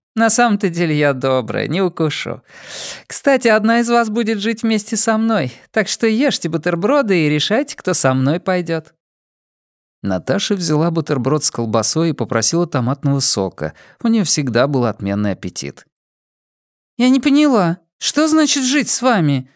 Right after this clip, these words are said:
нахмурилась Маринка, откусывая от бутерброда с сыром. «Это как вообще?» «Это так, дорогая Марина»,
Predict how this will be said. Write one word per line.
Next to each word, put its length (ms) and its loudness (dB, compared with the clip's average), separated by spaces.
нахмурилась 680 0
Маринка, 500 0
откусывая 460 -2
от 60 -4
бутерброда 560 -2
с 80 0
сыром. 380 -6
«Это 180 -2
как 220 0
вообще?» 600 0
«Это 300 0
так, 380 -2
дорогая 480 0
Марина», 640 -4